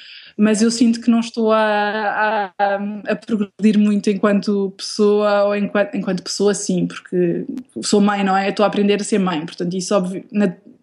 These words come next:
naturalmente ou necessariamente faz-te crescer. Mas viver aqui num sítio pouco estimulante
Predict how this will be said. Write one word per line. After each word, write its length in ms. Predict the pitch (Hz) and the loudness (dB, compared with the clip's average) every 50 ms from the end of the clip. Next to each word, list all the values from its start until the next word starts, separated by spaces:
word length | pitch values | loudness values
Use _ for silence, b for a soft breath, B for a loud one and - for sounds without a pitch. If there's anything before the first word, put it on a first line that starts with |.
| - - | -18 -14
naturalmente 1120 | - 180 196 202 196 202 202 208 202 - 214 214 208 208 208 214 220 233 240 233 - - 262 247 240 233 214 | -10 -8 -6 -2 0 2 2 2 2 2 2 2 2 2 2 2 2 2 0 0 0 0 0 2 2 0 0
ou 140 | 196 190 190 | 0 0 0
necessariamente 1120 | 190 190 190 - - 214 202 202 214 214 208 214 220 240 233 - - 254 254 254 254 247 247 B B B B B B B - | 0 -2 -4 -4 -2 0 0 0 0 0 0 0 0 0 0 0 -2 -2 0 0 -2 -4 -6 B B B B B B B -2
faz-te 260 | - 233 233 - - | 0 0 0 -2 -6
crescer. 540 | - - - - - 208 185 180 175 175 b b b b b b b b _ | -12 -12 -6 -4 -2 -2 -2 -2 -4 -8 b b b b b b b b _
Mas 420 | - 202 208 214 214 208 202 190 196 | 0 0 2 2 0 0 -2 -4 -6
viver 380 | 214 202 214 214 214 233 226 | -6 -6 -2 0 2 2 2
aqui 200 | 233 233 - 247 220 | 0 -2 -4 -4 -2
num 140 | 226 226 | 0 0
sítio 1040 | 226 - - - 233 208 - - - 220 208 202 202 196 190 185 180 180 175 175 175 b b b b b b - | -2 -2 -2 -2 -2 -2 -4 -6 -6 -4 -2 -2 -2 0 0 0 0 -2 -2 -4 -6 b b b b b b -2
pouco 180 | 226 226 220 226 | 0 0 0 -2
estimulante 720 | 226 - 240 226 220 220 220 208 214 214 226 220 - | 0 2 2 4 4 4 2 2 2 2 0 0 0